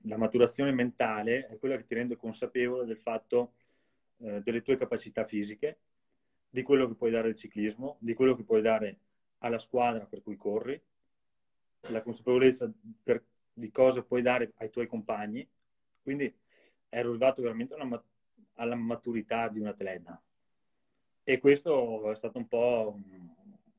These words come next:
diciamo, la mia grande sofferenza,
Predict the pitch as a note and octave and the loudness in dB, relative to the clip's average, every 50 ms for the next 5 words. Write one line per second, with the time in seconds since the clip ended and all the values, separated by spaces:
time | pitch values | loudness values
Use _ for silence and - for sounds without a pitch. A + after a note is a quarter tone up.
0 | _ _ _ _ - B2 B2 A#2 A2 G#2 G#2+ G#2+ G#2 - - G#2+ G#2+ G#2+ G#2 G#2+ | _ _ _ _ -14 -12 -10 -10 -10 -10 -12 -14 -14 -10 -10 -8 -8 -8 -8 -2
1 | G#2+ A2 A2 A#2 B2+ B2 A#2 A#2 B2 C3 B2+ - - A2 - - G2+ G2+ A2+ C#3+ | 0 2 6 8 8 8 10 8 8 6 4 2 -2 -8 -2 -2 0 2 2 0
2 | E3 D#3+ - C#3 A#2 G#2 | 0 -2 -2 -4 -4 -4